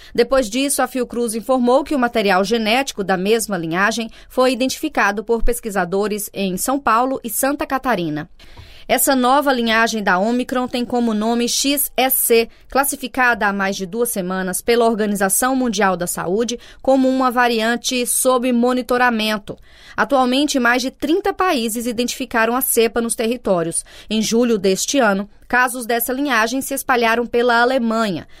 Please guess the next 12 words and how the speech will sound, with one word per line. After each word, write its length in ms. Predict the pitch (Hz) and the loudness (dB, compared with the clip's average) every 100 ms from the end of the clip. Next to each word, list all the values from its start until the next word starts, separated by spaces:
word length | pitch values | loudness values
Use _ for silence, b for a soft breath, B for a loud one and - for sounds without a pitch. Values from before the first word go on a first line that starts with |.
| B - | B -2
Depois, 560 | 277 - 233 240 - B B | -2 2 2 2 -2 B B
se 100 | - | -6
espalhou 400 | 262 254 254 254 | -2 0 2 2
pela 280 | 254 233 220 | 2 2 2
Europa 560 | 202 190 233 247 254 | 2 4 2 2 0
e 60 | 247 | 0
os 120 | 247 | -2
continentes 640 | - 262 240 220 214 202 196 | -4 -4 -4 -4 -4 -4 -4
americanos, 760 | 190 170 - 240 247 247 - - | -2 -4 -2 -2 0 -2 -6 -2
Ásia 400 | 214 208 208 208 | 0 2 -2 -4
e 140 | 214 196 | -2 -2
Oceania. 680 | 202 - 220 208 165 156 | 0 -2 -2 -2 -4 -6